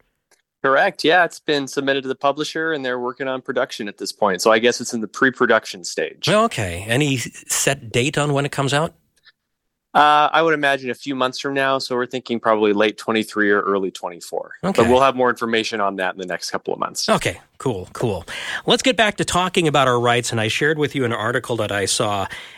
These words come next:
Speaker 2: at, uh, at the Acton Institute by Hadley Arkus called Mere Natural Rights. And he writes in it, "It's never out of season to recall James Wilson's line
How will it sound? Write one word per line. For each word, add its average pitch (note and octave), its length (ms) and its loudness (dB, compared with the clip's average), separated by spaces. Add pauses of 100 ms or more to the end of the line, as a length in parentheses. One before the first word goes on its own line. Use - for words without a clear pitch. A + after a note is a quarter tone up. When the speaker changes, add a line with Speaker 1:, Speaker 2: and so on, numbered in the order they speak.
(100)
Speaker 2:
at, A2+ 480 0
uh, A2 400 0
at B2 300 -2
the C#3 120 2
Acton C3 320 2
Institute D#3+ 640 0 (420)
by A#2+ 280 2
Hadley G#3+ 560 2
Arkus A#2+ 760 -2
called C3 280 0
Mere D#3 420 2 (320)
Natural B2+ 480 2
Rights. G#2+ 560 0
And C#3 380 2
he F3 160 -2
writes B3+ 260 2
in D#3 60 2
it, C3 100 4
"It's D#3+ 220 0 (200)
never A3+ 380 4
out A#3 160 4
of E3+ 60 2
season E3 340 2
to D3 100 2 (120)
recall D3+ 640 2 (380)
James D#3+ 340 0
Wilson's D#3 400 0
line A2+ 480 0